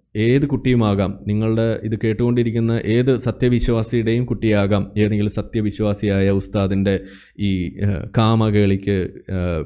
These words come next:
പിടികൊടുക്കേണ്ടി വരുന്നത്. അപ്പോൾ നിങ്ങൾ തീരുമാനിക്കുക ആരാണ് ഇതിൽ പെടാൻ പോകുന്നത് എന്നത്. നിങ്ങൾക്ക് അതിനകത്ത് പെടാതിരിക്കാൻ സാധിക്കുമോ എന്നുള്ളത്. നാം നൻ-, നമ്മെ തന്നെ ശ്രദ്ധിക്കുക.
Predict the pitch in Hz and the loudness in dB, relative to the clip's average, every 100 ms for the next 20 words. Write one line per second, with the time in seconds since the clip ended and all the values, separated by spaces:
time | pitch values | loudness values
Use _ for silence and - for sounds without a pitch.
0 | - 98 98 95 95 90 90 82 78 - | -2 2 2 2 0 0 0 -2 -6 -8
1 | 107 139 - - - 120 135 143 120 110 | -2 0 0 -6 -12 -4 0 0 2 2
2 | 104 95 95 92 - - 104 104 107 101 | 2 0 0 -4 -6 -8 -2 0 2 0
3 | 95 90 - - 98 101 85 92 95 95 | 0 -2 -8 -8 -4 -2 -2 -2 0 0
4 | 92 90 90 87 85 80 - - - - | 0 0 -2 -2 -2 -6 -10 -16 -12 -2
5 | 123 135 131 113 113 110 113 113 107 110 | 0 2 2 2 2 0 0 2 4 4
6 | 107 98 120 113 - - - 101 98 98 | 2 2 2 0 -2 -14 -6 -2 -2 0
7 | 101 92 85 82 - - - _ _ _ | 0 0 0 -2 -4 -10 -16 _ _ _
8 | _ - - 110 123 123 110 110 - 110 | _ -20 -8 0 2 2 0 0 -4 -10
9 | 107 113 123 123 113 104 107 95 95 95 | -4 0 2 2 0 -2 -2 -2 -2 -2